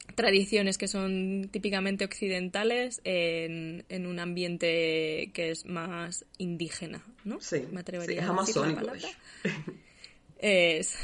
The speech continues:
Speaker 1: tropical, <laughs> ecuator-, ecuatorian,
Speaker 2: <laughs>
Speaker 1: eh, que está muy bien. Yuko a mí me sigue gustando, creo que sigue siendo uno de mis relatos
Speaker 2: Sí,
Speaker 1: favoritos. Giovanna
Speaker 2: maravilloso.
Speaker 1: Rivero es una autora increíble
Speaker 2: Es una diosa.
Speaker 1: y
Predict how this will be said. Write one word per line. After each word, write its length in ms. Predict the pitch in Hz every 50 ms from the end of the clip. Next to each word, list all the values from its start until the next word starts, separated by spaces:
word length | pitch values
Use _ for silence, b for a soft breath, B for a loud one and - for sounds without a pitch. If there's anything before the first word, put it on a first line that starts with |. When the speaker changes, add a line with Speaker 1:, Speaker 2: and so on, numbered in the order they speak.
| - - - -
Speaker 1:
tropical, 840 | - 220 202 - 202 190 - - - - - 277 269 254 240 226 226
<laughs> 680 | 208 - - 190 190 - - - - - - - -
ecuator-, 640 | - 220 220 - 214 214 208 - 208 202 202 196 - -
ecuatorian, 840 | - 208 202 - 220 208 208 226 233 269 294 277 269 240 196 185
Speaker 2:
<laughs> 420 | 233 226 - 262 247 277 220 202 -
Speaker 1:
eh, 640 | 220 196 190 190 185 185 180 175 175 175 170 170 -
que 60 | -
está 180 | 208 - 226 208
muy 120 | 202 196
bien. 200 | 190 185 190 190
Yuko 200 | 190 202 196 220
a 80 | 214 202
mí 80 | 202
me 100 | 202 208
sigue 200 | 202 - 202 185
gustando, 420 | 185 190 185 - 190 180 175 175 170
creo 160 | 185 180 180
que 80 | 175 180
sigue 200 | - 185 170 175
siendo 180 | 175 190 170 170
uno 100 | 165 165
de 40 | 165
mis 140 | 165 165 170
relatos 240 | 175 160 156 160 165
Speaker 2:
Sí, 40 | -
Speaker 1:
favoritos. 360 | 165 165 170 185 196 226 - -
Giovanna 260 | 185 175 170 165 160
Speaker 2:
maravilloso. 100 | 160 156
Speaker 1:
Rivero 360 | 165 165 165 165 165 165 165
es 260 | 170 170 170 170 165 180
una 320 | 175 170 170 165 165 160
autora 580 | - - - 165 165 165 165 - - 170 160 -
increíble 360 | - 170 175 - - 185 226
Speaker 2:
Es 240 | - 269 277 285 -
una 160 | - 165 165
diosa. 440 | - - - - 180 175 175 175 170
Speaker 1:
y 200 | 165 165 165 165